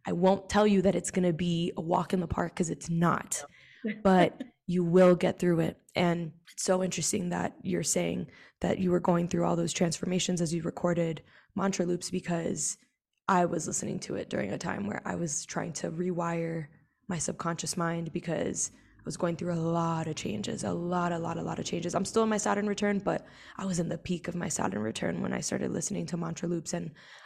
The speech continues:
Speaker 1: I needed, I would start my mornings with it. I would be in the shower, like, repeating it, repeating it, repeating it. That's why I know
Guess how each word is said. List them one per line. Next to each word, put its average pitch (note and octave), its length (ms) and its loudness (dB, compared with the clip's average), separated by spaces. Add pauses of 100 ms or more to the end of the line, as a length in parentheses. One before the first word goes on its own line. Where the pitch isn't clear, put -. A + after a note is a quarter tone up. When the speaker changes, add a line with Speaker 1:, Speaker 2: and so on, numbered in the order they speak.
(160)
Speaker 1:
I F3+ 180 2
needed, F3 580 2 (500)
I F#3+ 60 4
would G3 120 4
start G3 240 4
my F#3+ 60 6
mornings F3+ 380 2
with - 160 -2
it. - 180 -2 (300)
I E3+ 80 -4
would E3 100 0
be E3+ 80 0
in E3 60 -4
the E3 60 -2
shower, F#3+ 380 4
like, E3+ 300 -4
repeating F3 380 0
it, F3 160 -2
repeating E3+ 380 -2
it, E3+ 40 -6
repeating E3+ 380 -4
it. - 80 -8
That's F3+ 180 2
why F3 140 6
I - 20 6
know F#3 320 8